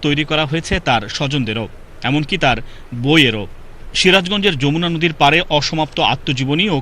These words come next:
কারাগারের রোজনামচা বইয়ের ভাস্কর্য নির্মাণ করা হয়। এর বাইরে সরকারি, বেসরকারি মাধ্যমিক স্কুল, কলেজ ও বিশ্ববিদ্যালয়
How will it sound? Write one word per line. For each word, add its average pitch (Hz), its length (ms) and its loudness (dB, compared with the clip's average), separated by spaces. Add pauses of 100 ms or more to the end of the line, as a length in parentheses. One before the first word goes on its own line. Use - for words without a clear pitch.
কারাগারের 143 480 2
রোজনামচা 139 520 -2
বইয়ের 156 320 4 (320)
ভাস্কর্য 165 440 -2 (180)
নির্মাণ 139 240 2
করা 98 280 -6
হয়। 117 160 2 (500)
এর 156 200 4
বাইরে 160 260 8 (320)
সরকারি, 190 440 2
বেসরকারি 170 520 0
মাধ্যমিক 151 520 0
স্কুল, - 300 -2
কলেজ 151 420 0
ও - 40 2
বিশ্ববিদ্যালয় 131 640 -2